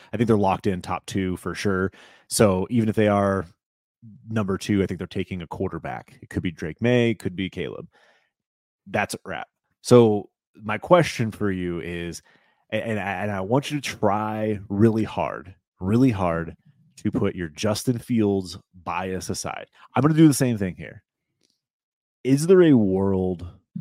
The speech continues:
where Justin Fields gets moved and he could be a starter in the N F L again? Or is he most likely just going to sit there and, and <clears throat> quote unquote competition?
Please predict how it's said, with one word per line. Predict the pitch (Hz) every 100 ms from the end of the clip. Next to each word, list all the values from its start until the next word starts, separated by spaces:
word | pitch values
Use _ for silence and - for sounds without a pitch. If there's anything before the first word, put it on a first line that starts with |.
| - -
where | 92
Justin | 85 110 117 - 113
Fields | - 104 101 95 82
gets | - 90 -
moved | 87 87 92 101 95 - _ _ _ - - _ _ _ _ _ _
and | 92 90 87
he | 98
could | - 87
be | 90
a | 85
starter | - 82 90 92 98 - _ _ _ _
in | 92
the | 95
N | 95
F | 95
L | 85 67
again? | 50 - - _ _ _ _ _
Or | 95 98 190
is | -
he | 120
most | 120 113
likely | 117 110 110
just | 104 101
going | 107 101
to | 90
sit | - 98 -
there | 98 95
and, | 90 85 -
and | 95 85 -
<clears throat> | - - _ _ _ -
quote | - 101
unquote | 95 90 101 87
competition? | - 90 87 - 120 101 101 87 160